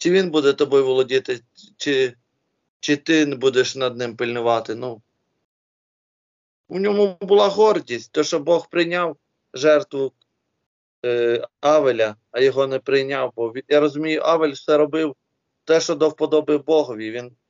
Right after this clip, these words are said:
по його стандартам даже ту жертву приносив, овечку, саму найліпшу. А Каїн приніс по своїх, е, думках.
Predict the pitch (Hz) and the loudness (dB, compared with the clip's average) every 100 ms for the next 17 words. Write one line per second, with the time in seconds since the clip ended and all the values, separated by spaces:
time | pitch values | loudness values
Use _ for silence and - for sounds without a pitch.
0 | - - 156 156 156 151 147 143 151 147 | -20 -4 0 2 0 0 -2 0 0 0
1 | 135 127 - 139 135 135 143 139 143 135 | -4 -6 -2 0 0 -4 -6 0 0 -2
2 | 120 113 113 117 113 110 117 107 _ _ | -10 -14 -12 -10 -10 -10 -12 -14 _ _
3 | _ _ 127 123 156 151 - - 120 - | _ _ -2 2 4 2 -4 -14 -8 -6
4 | 135 131 131 131 135 143 - - 117 113 | -4 -4 -2 -2 -2 -6 -6 -10 -10 -12
5 | _ _ _ _ _ _ _ _ _ - | _ _ _ _ _ _ _ _ _ -20
6 | 117 151 147 - _ 147 143 143 - 143 | 0 0 0 -6 _ -6 -4 -6 -6 -6
7 | 139 147 151 131 - - 104 107 104 104 | -2 0 0 -2 -10 -14 -12 -10 -12 -16
8 | _ _ _ - 120 127 123 127 113 - | _ _ _ -16 -6 -4 -2 0 0 -2